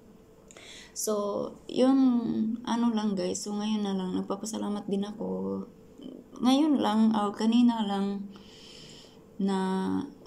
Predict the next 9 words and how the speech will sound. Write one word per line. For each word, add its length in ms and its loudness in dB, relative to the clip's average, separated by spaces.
yung 240 -2
umaga 560 0
akong 240 -2
nakagising 800 -4
na, 240 -6
ah, 240 -4
binalik 400 2
ulit 240 0
ng 640 -2